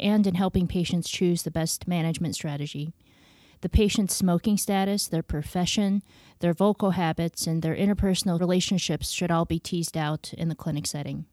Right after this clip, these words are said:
Phonotrauma is a commonly used term, although, as we've learned, can be controversial in the professional voice world. For benign vocal cord lesions, it can cause acute hemorrhages in the short term, and in the long term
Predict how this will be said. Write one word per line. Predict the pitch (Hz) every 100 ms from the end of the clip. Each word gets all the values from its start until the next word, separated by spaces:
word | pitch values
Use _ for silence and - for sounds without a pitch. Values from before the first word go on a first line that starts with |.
| _ _ _ _ _ -
Phonotrauma | 226 240 254 240 233 226 233
is | 202 175
a | 170
commonly | - 196 196 190 180
used | 175 175 170 -
term, | 190 170 190 202
although, | 165 170 165 165 -
as | 175 175
we've | 175 165
learned, | 170 170 -
can | 170
be | 165
controversial | - 185 180 170 165 170 - 156
in | 151
the |
professional | 170 160 165 - 160 151
voice | 156 160 - 147
world. | 147 147 -
For | 185
benign | 180 180 185 190
vocal | 180 190 170
cord | 165 160
lesions, | 156 160 147 151 - - - - - _
it | - -
can | 196 175 -
cause | - 208 202 208 175
acute | - - 214
hemorrhages | - 175 185 175 190 196 180
in |
the | 156
short | - 165 175
term, | 190 180 170
and | 160
in | 160
the | 160
long | 180 208
term | - 165 156